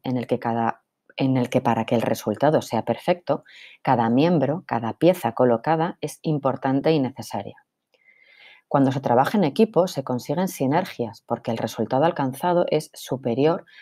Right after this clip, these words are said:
al resultado de juntar partes individuales como en un trabajo en un grupo. Cada miembro enriquece el conjunto y al mismo tiempo a cada uno de los miembros porque se producen las sinergias.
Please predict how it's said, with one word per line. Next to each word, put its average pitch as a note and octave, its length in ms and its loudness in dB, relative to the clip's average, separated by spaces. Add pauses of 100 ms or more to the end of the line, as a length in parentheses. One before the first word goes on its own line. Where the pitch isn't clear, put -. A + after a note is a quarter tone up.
(120)
al C3+ 100 2
resultado C3 560 0
de E3 120 4
juntar C#3+ 540 -2
partes C#3+ 480 -2
individuales C3 800 2
como B2+ 280 -2
en B2 80 -2
un B2+ 80 -4
trabajo C3 360 -2
en B2+ 120 0
un A2+ 80 -2
grupo. A2+ 360 -8 (540)
Cada A2+ 240 0
miembro E3 460 4
enriquece C3+ 480 0
el C#3+ 80 0
conjunto F3 640 0 (320)
y D#3+ 80 2
al C3 120 4
mismo F3 340 4
tiempo F#3 520 0
a C3+ 140 -2
cada A#2+ 240 0
uno C3+ 200 2
de C#3+ 120 2
los B2+ 180 0
miembros C3+ 500 -2 (220)
porque C3+ 500 0 (440)
se - 220 0
producen C#3+ 520 0
las B2 200 -6
sinergias. - 640 -6